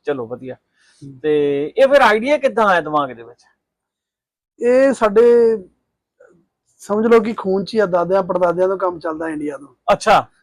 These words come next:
Speaker 2: ਹਾਂ, ਉਹ ਸਾਡੇ
Speaker 1: ਵਿਰਾਸਤ ਵਿੱਚ ਆਇਆ?
Speaker 2: ਹਾਂ, ਵਿਰਾਸਤ ਵਿੱਚ ਹੀ ਹੈ ਜੀ।
Speaker 1: Very good,
Speaker 2: ਪਹਿਲਾਂ
Speaker 1: very
Speaker 2: ਮੇਰੇ ਪੜਦਾਦਾ ਜੀ ਕਰਦੇ, ਫਿਰ ਦਾਦਾ ਜੀ, ਫਿਰ ਮੇਰੇ ਫਾਦਰ ਸਾਹਿਬ ਨੇ ਕੀਤਾ, ਹੁਣ
Speaker 1: ਦੁਕਾਨ?
Speaker 2: ਮੈਂ ਇੱਥੇ। ਹਾਂਜੀ।
Speaker 1: ਉਹ ਪਹਿਲਾਂ ਉੱਥੇ ਪਿੰਡ ਦੁਕਾਨ
Speaker 2: ਇੰਡੀਆ,
Speaker 1: ਕਰਦੇ,
Speaker 2: ਇੰਡੀਆ,
Speaker 1: ਦੁਕਾਨ
Speaker 2: ਪਿੰਡ
Speaker 1: ਕਰਦੇ
Speaker 2: ਕਰਦੇ
Speaker 1: store,
Speaker 2: ਸੀ।
Speaker 1: ਠੀਕ ਹੈ ਜੀ, ਠੀਕ ਹੈ।
Speaker 2: ਹਾਂ, ਹਾਂਜੀ।
Speaker 1: ਤੇ ਉਹ ਫਿਰ ਕ-, ਮ-, ਵਿਰਾਸਤ ਵਿੱਚ ਮਿਲਣ ਤੋਂ ਇੱਥੇ ਆ ਗਏ ਤਾਂ ਬਹੁਤ, ਬਹੁਤ ਚੰਗਾ। ਵੈਸੇ ਆਪਣੀ, ਅਹ, ਕਮਿਊਨਿਟੀ ਨੂੰ ਬਹੁਤ ਵਧੀਆ ਹੈ।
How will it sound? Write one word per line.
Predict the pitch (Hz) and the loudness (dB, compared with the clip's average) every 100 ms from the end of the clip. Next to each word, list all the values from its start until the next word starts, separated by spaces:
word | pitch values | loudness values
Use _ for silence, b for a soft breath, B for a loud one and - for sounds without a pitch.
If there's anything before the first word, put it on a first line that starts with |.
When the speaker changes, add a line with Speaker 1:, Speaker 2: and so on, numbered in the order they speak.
| _ - | _ -10
Speaker 2:
ਹਾਂ, | 156 156 | -8 -8
ਉਹ | 156 | -10
ਸਾਡੇ | 170 165 | -4 2
Speaker 1:
ਵਿਰਾਸਤ | 202 208 | 4 4
ਵਿੱਚ | 175 233 196 | 4 2 4
ਆਇਆ? | 151 | 4
Speaker 2:
ਹਾਂ, | 170 180 | 4 4
ਵਿਰਾਸਤ | 175 185 190 208 | 4 4 2 -2
ਵਿੱਚ | 185 - | -4 -4
ਹੀ | 156 | -8
ਹੈ | |
ਜੀ। | 143 143 139 131 | -8 -10 -12 -2
Speaker 1:
Very | 139 135 135 | 0 2 0
good, | 123 | -4
Speaker 2:
ਪਹਿਲਾਂ | 131 190 | -2 0
Speaker 1:
very | 202 | 2
Speaker 2:
ਮੇਰੇ | 190 | 0
ਪੜਦਾਦਾ | 175 175 175 170 185 | 0 -2 0 2 2
ਜੀ | 180 | 2
ਕਰਦੇ, | 180 175 180 | 0 0 -4
ਫਿਰ | 175 | -4
ਦਾਦਾ | 160 165 160 175 | -6 -6 -2 -4
ਜੀ, | 180 170 | -4 -6
ਫਿਰ | 170 | -10
ਮੇਰੇ | 170 160 | -10 -10
ਫਾਦਰ | - 151 165 | -8 -8 -6
ਸਾਹਿਬ | 165 185 185 | -2 -2 -2
ਨੇ | 180 | -6
ਕੀਤਾ, | 165 156 165 | -10 -14 -12
ਹੁਣ | 156 _ 170 | -12 _ -2
Speaker 1:
ਦੁਕਾਨ? | 180 175 | 2 2
Speaker 2:
ਮੈਂ | 160 | 0
ਇੱਥੇ। | 151 147 | -8 -16
ਹਾਂਜੀ। | 151 160 147 135 | -12 -12 -12 -16
Speaker 1:
ਉਹ | - | -4
ਪਹਿਲਾਂ | 208 208 | 0 2
ਉੱਥੇ | 226 220 | 2 0
ਪਿੰਡ | 220 208 | -2 0
ਦੁਕਾਨ | 202 208 | 4 4
Speaker 2:
ਇੰਡੀਆ, | 214 208 | 6 4
Speaker 1:
ਕਰਦੇ, | 208 | 2
Speaker 2:
ਇੰਡੀਆ, | 185 185 170 | 2 2 2
Speaker 1:
ਦੁਕਾਨ | 170 165 160 | -2 -2 0
Speaker 2:
ਪਿੰਡ | 165 165 | 0 0
Speaker 1:
ਕਰਦੇ | 147 | -2
Speaker 2:
ਕਰਦੇ | 151 | -2
Speaker 1:
store, | 151 147 | -6 -8
Speaker 2:
ਸੀ। | |
Speaker 1:
ਠੀਕ | 135 147 | -8 -8
ਹੈ | 135 | -8
ਜੀ, | 120 | -10
ਠੀਕ | 120 120 | -18 -20
ਹੈ। | 120 | -20
Speaker 2:
ਹਾਂ, | 135 135 | -20 -20
ਹਾਂਜੀ। | 131 131 _ - | -20 -20 _ -2
Speaker 1:
ਤੇ | 202 | 2
ਉਹ | 247 254 | 4 4
ਫਿਰ | 247 | 4
ਕ-, | 208 | 0
ਮ-, | 175 175 180 170 | -6 -6 -6 2
ਵਿਰਾਸਤ | 190 196 208 | 4 4 2
ਵਿੱਚ | 208 | -2
ਮਿਲਣ | 196 190 | 0 0
ਤੋਂ | 165 175 | -2 -2
ਇੱਥੇ | 180 196 | -2 0
ਆ | |
ਗਏ | 175 196 | 0 0
ਤਾਂ | 226 | 0
ਬਹੁਤ, | 185 226 | 2 2
ਬਹੁਤ | - 220 | 2 0
ਚੰਗਾ। | 226 208 208 | 0 -2 -2
ਵੈਸੇ | 214 226 | -2 0
ਆਪਣੀ, | 254 233 240 240 208 | 2 2 -2 -4 -8
ਅਹ, | - _ 202 202 | -14 _ -2 -2
ਕਮਿਊਨਿਟੀ | 208 208 226 233 | -4 -8 -4 -4
ਨੂੰ | 226 185 | -4 -2
ਬਹੁਤ | 151 170 | -4 -4
ਵਧੀਆ | 147 135 151 | -8 -4 -2
ਹੈ। | 139 | -2